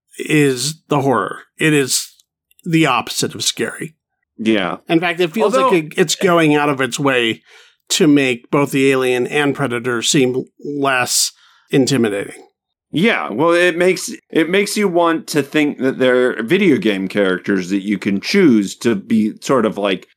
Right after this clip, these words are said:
Speaker 2: they're the ciphers of the movie, which makes them a lot less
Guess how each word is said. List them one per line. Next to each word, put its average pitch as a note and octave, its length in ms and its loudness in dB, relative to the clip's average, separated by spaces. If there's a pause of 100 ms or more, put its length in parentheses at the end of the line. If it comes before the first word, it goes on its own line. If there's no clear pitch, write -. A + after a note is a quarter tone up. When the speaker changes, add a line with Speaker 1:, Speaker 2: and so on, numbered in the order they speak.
(160)
Speaker 2:
they're D3+ 500 0
the D#3 160 0
ciphers C#3+ 680 0
of G#2 200 -4
the A2+ 80 0
movie, A2 480 2
which G2+ 340 -4 (560)
makes C3 400 -2
them C#3+ 160 2
a B2 60 4
lot A#2+ 300 0
less A2+ 320 -2